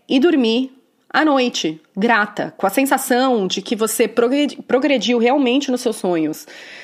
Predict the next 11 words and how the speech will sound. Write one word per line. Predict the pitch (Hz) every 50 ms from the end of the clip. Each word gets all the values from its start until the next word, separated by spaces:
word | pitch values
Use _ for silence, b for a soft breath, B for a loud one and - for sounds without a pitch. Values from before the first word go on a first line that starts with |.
| B B B B B B B B B
Você | - 190 208 - 262 247
se | 226 226
sente | - - 254 240 240 233 - - 233 208 190 175 - _
plena | - 220 220 233 233 226 190 170 151 160 165 165 - - - -
e | 202
nada | 226 226 226 233 233
estressada. | 247 247 - 233 233 - 190 160 - 170 - 90 - -
Isso | - 180 180 -
é | 220
muito | 214 214 240 277 302 302 302
maravilhoso. | 285 277 277 269 262 208 151 - - - -